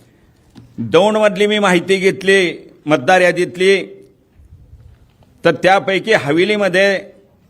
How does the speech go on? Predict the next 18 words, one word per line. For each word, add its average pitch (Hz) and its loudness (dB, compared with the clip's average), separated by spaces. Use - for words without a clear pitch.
दोन 170 0
हजार 185 2
सातशे 160 -2
अकरा 175 0
आले, 139 0
शिरूरमध्ये 196 2
सव्वीसशे 175 -2
चाळीस 170 0
आले, 143 -2
आंबेगावमधून 208 2
जे 202 2
ट्रान्सफर 180 -2
झालेत 185 0
माझ्याकडे 165 -2
ते 175 0
हवेलीत 185 2
चौदाशे 185 0
तेरा 165 0